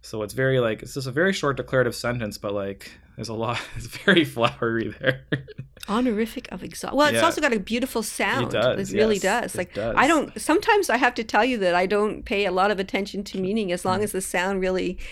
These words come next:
Speaker 2: gets me. Then I can get meaning from sound,
Speaker 1: Well, that's
Speaker 2: you know?
Speaker 1: exactly it. I often will start by, like, the, the, the sound is more immediate to me. It's
Speaker 2: Yeah.
Speaker 1: more what, it's what, uh, sort of gets me to pay attention in some ways.
Speaker 2: Yeah.
Speaker 1: And then I will be like, "Oh,"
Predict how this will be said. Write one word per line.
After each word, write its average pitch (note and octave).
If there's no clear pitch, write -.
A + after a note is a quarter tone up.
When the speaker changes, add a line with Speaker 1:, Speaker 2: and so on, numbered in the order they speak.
Speaker 2:
gets G#3
me. F#3
Then A3
I A3+
can A#3
get F#3+
meaning G#3
from F#3
sound, D3
Speaker 1:
Well, C#3+
that's C3+
Speaker 2:
you C3+
know? -
Speaker 1:
exactly A#2
it. -
I C3
often C#3
will A2
start A#2+
by, G#2+
like, A#2
the, B2+
the, A2+
the A#2+
sound F3
is C3+
more B2
immediate A#2
to F3
me. A3
It's G#3+
Speaker 2:
Yeah. A#3
Speaker 1:
more A2+
what, A2
it's A#2+
what, A2+
uh, -
sort B2
of A2
gets -
me A#2
to G#2+
pay G#2
attention G2+
in G#2+
some G#2
ways. G#2+
Speaker 2:
Yeah. A2+
Speaker 1:
And A#2
then B2+
I A2
will G#2
be G#2+
like, G2+
"Oh," A#2